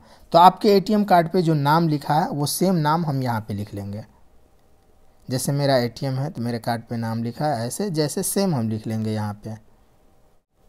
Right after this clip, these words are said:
नाम लिखने के बाद आप दूसरे नंबर पे देख रहे हैं कार्ड नंबर, तो आपके कार्ड नंबर पे जो नंबर है अंक सोलह अंक का, वो यहाँ पे लिख लेंगे। जैसे मेरा कार्ड आप देख रहे हैं सेम इसी तरह का आपके पास कार्ड होगा, वो नंबर यहाँ पे, अभी मेरा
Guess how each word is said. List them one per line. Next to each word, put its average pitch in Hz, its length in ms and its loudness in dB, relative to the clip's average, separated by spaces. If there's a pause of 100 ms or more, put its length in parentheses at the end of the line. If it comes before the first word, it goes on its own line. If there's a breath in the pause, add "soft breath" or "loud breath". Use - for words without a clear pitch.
(460 soft breath)
नाम 208 240 8
लिखने 240 280 4
के 233 100 4
बाद 220 220 6
आप 202 120 4
दूसरे 185 320 2
नंबर 196 280 4
पे 202 140 -2
देख 196 180 2
रहे 190 120 6
हैं 180 80 -2
कार्ड 147 260 6
नंबर, 107 380 -2 (360 soft breath)
तो 190 80 6
आपके 208 300 8
कार्ड 214 260 8
नंबर 220 300 4
पे 208 120 4
जो 190 140 4
नंबर 185 360 6
है 185 240 2 (160)
अंक 165 220 2
सोलह 156 300 2
अंक 139 240 -2
का, 180 200 2
वो 180 280 0
यहाँ 139 240 2
पे 127 120 -2
लिख 113 180 -4
लेंगे। 113 240 -2
जैसे 147 240 0
मेरा 165 180 2
कार्ड 156 280 4
आप 151 80 0
देख 156 260 -2
रहे 139 100 0
हैं 139 120 -6 (280 soft breath)
सेम 202 340 4
इसी 175 180 -2
तरह 160 220 2
का 156 160 4
आपके 156 220 0
पास 156 240 0
कार्ड 127 300 0
होगा, 147 220 0
वो 151 160 -2
नंबर 131 380 -4
यहाँ 123 200 -2
पे, - 140 -8
अभी 160 260 -2
मेरा 175 320 4